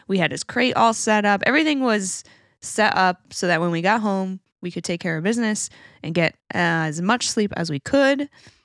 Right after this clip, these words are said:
um, and just kinda take it from there the next day.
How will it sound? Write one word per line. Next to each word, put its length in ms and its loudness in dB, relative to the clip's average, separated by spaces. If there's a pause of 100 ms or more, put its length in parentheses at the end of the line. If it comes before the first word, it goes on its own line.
(160)
um, 640 -4 (800)
and 120 0
just 160 -2
kinda 260 0
take 220 0
it 80 0
from 220 -4
there 240 0
the 140 -2
next 240 -4
day. 260 -2